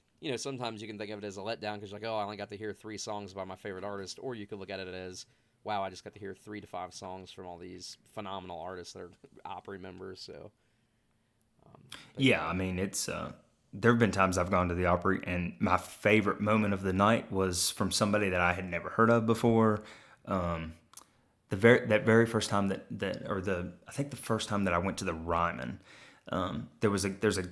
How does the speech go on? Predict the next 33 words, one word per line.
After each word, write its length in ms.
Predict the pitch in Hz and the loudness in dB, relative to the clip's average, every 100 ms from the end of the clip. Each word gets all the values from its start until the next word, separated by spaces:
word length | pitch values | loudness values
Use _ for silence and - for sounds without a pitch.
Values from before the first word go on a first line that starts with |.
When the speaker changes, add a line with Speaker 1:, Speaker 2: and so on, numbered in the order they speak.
| - | -8
Speaker 2:
singer-songwriter 800 | - - 117 101 101 101 92 90 | 0 4 6 6 4 4 2 2
in 80 | 90 | 0
Nashville. 320 | 87 87 92 | -2 -2 -2
His 120 | 92 92 | -4 -4
name 180 | 92 | -4
is 120 | 90 92 | -4 -2
Lucas 340 | 98 98 - | -2 -2 0
Hogue, 400 | - 92 82 87 87 - - _ | 4 4 2 -4 -10 -18 -20 _
and 80 | - | -2
he 80 | 120 | 2
has 100 | 110 | 4
a 60 | 98 | 4
song 360 | - 101 101 | 4 4 2
called 260 | 95 90 87 | 2 0 0
The 80 | 87 | -4
Power 460 | - 98 107 98 | 2 4 6 4
of 160 | 87 98 | 0 2
Garth. 520 | 101 82 78 - - _ - | 2 4 0 -8 -18 _ -6
And 100 | 98 | -4
it's 120 | 87 | 0
actually, 300 | 120 131 - | 0 0 -2
it's 100 | 101 | -2
just 200 | - 101 | -2 -2
a, 100 | 90 - | -2 -6
it's 180 | - - | -10 0
literally 340 | 107 113 101 90 | 6 6 6 4
a 60 | |
song 500 | - 92 95 95 90 - - - _ _ | 4 4 6 4 2 -4 -20 -20 _ _
talking 340 | - 101 92 90 | 6 6 6 0
about 440 | 85 87 85 - | 2 4 2 -2
just 180 | 90 - | -6 0
how, 260 | - 90 - - - | 4 4 2 -12 -4
how, 320 | - 92 | 2 2